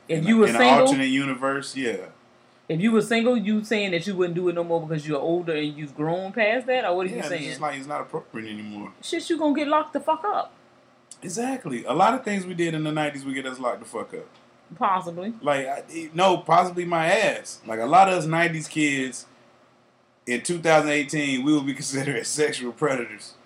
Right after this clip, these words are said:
Speaker 1: I mean, some of the shit that they keep coming up with is
Speaker 2: Like,
Speaker 1: not really what it is,
Speaker 2: how many
Speaker 1: 'cause
Speaker 2: times have a boy felt your butt at school?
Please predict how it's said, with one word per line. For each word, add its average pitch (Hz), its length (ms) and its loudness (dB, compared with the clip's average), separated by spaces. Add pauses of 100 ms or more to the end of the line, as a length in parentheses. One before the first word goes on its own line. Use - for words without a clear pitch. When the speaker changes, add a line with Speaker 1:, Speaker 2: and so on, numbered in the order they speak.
(520)
Speaker 1:
I 233 140 8
mean, 269 360 6
some 339 220 4
of 269 100 4
the 247 60 -2
shit 269 180 0
that 214 100 4
they 214 160 6
keep 277 220 2
coming 247 240 4
up 240 160 6
with 175 200 2
is 170 200 2
Speaker 2:
Like, 156 80 0
Speaker 1:
not 180 280 6
really 190 220 2
what 165 200 4
it 156 120 -2
is, 160 200 2
Speaker 2:
how 185 80 8
many 196 100 4
Speaker 1:
'cause 165 100 6
Speaker 2:
times 165 220 6
have 147 160 4
a 131 60 -2
boy 143 240 4
felt 139 280 0
your 131 80 0
butt 120 200 0
at 104 100 -10
school? 104 280 -8